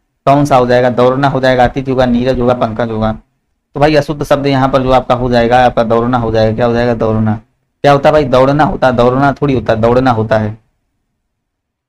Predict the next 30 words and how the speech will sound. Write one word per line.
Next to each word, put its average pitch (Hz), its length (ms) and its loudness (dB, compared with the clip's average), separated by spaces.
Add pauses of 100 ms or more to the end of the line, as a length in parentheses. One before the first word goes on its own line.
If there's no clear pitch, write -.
(1300)
Next 147 260 -4
question 151 260 -4
देखेंगे 143 300 0
आप 139 140 2
सभी 135 220 -2
लोग 127 220 -2
यहाँ 127 200 0
पर 117 260 0 (380)
और 131 140 4
इसका 135 200 0
right 131 220 2
answer 131 240 -2
करेंगे। 120 340 -2
कह - 460 -4
रहा 139 60 4
है 139 80 2
निम्न 156 220 0
में 147 80 -4
से 151 140 -2
कौन 143 220 0
सा 127 260 2
शुद्ध 131 280 -4
शब्द 123 280 -2
है, 113 260 -4 (600)
यहाँ 139 240 2
पर 147 140 2
आपको 135 220 0
शुद्ध 135 200 -8
बताना 123 320 2
है। 117 180 0